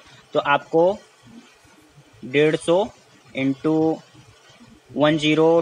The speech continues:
टू फ़ोर करना पड़ेगा, क्योंकि एक जीबी में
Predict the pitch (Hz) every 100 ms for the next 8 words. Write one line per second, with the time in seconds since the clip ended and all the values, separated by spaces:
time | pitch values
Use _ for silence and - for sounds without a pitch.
0 | - 165 156 156 151 143 127 120 117 113
1 | 117 110 - - - 147 156 170 165 -
2 | _ _ _ _ - 180 175 160 160 160
3 | 156 180